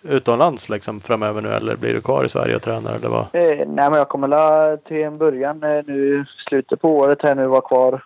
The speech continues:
Speaker 2: hemma i Sverige och försöka köra odubbat så länge som går. Eh, men sen så har jag möjlighet att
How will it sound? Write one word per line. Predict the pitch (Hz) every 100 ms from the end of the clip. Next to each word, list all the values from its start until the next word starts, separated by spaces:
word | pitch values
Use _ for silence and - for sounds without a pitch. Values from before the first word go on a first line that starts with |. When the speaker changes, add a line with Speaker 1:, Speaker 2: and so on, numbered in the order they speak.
| -
Speaker 2:
hemma | 143 139
i | 135
Sverige | - 135 127 127 139
och | 135 135 135 131 127 131 - _ - - - _
försöka | 147 147 127 - 139 139 143 143 139 _ _ 285
köra | - - 151 143 143 139 139 139
odubbat | - 147 131 131 139 -
så |
länge | 139 139 127
som | 139
går. | 127 127 147 147 _ -
Eh, | 143 135 131 127 127 127 127 - - - - _
men | 147
sen | 139 139 135
så | - 147 143 139 139 139 139 135 139 135 131
har | 143
jag | 139
möjlighet | 147 143 139 139 -
att | 143 139 135 135 135 135 135